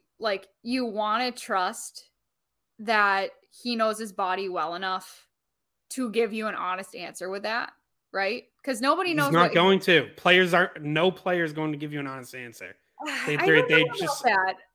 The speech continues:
Speaker 2: they just are not wired that way. Not in the playoffs.
Speaker 1: I, <laughs> I wanna give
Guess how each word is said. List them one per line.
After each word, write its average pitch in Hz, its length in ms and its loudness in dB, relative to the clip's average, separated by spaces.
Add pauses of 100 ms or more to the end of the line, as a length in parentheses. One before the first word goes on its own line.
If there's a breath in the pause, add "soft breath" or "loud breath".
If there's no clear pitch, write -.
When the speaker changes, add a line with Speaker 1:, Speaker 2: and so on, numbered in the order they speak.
(120)
Speaker 2:
they 165 100 -2
just 165 320 -4
are 156 180 4
not 151 240 0
wired 127 340 -4
that 104 180 -14
way. 101 240 -18 (340)
Not 147 180 2
in 156 60 0
the 151 80 -2
playoffs. 101 760 -10
Speaker 1:
I, 285 300 0 (100)
<laughs> - 640 -6
I 269 140 4
wanna 285 340 2
give 294 300 -4